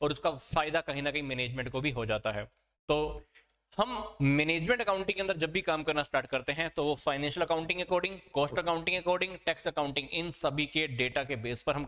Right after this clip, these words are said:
काम करना start करते हैं। और दूसरी बात, ये क्या कह रहा है, management accounting का जो दूसरा क्षेत्र है, जो दूसरा scope है, वो क्या है, Cost accounting। ये बात भी मैंने आपको पहले ही भी बता दी है कि cost accounting के अंदर हम क्या करते हैं,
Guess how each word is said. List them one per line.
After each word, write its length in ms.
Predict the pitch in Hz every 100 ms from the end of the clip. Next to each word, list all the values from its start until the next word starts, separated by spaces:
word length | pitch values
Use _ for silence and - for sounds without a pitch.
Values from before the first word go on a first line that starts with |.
| -
काम 200 | 123 120
करना 380 | 120 117 165 180
start 340 | - 117 110
करते 280 | 113 104 104
हैं। 160 | 104 - - - - - - -
और 100 | 139
दूसरी 320 | 151 151 208
बात, 320 | 196 190 - -
ये 60 | 156
क्या 160 | 185
कह 120 | 175 185
रहा 100 | 190
है, 140 | 190 - - -
management 400 | 160 180 185 202
accounting 340 | 190 185 190 190
का 60 |
जो 100 | 190
दूसरा 300 | 175 170 208
क्षेत्र 360 | 190 180 175 180
है, 120 | 180
जो 140 | 165
दूसरा 360 | 151 156 156 196
scope 320 | - 190 185
है, 80 | 185
वो 100 | 180
क्या 160 | 175 180
है, 160 | 190 -
Cost 240 | 123 123 160
accounting। 420 | 147 151 147 160 - - -
ये 160 | 147 160
बात 240 | 160 151
भी 60 | 160
मैंने 220 | 156 147
आपको 180 | 143 -
पहले 260 | 135 131
ही 60 | 135
भी 80 | 127
बता 240 | 113 101
दी 100 | 101
है 160 | 101 101 _ -
कि 60 | 156 -
cost 220 | 185 190
accounting 440 | 214 190 185 196 202
के 60 |
अंदर 140 | 202 202
हम 80 | 202
क्या 140 | 196
करते 240 | 196 190
हैं, 160 | 202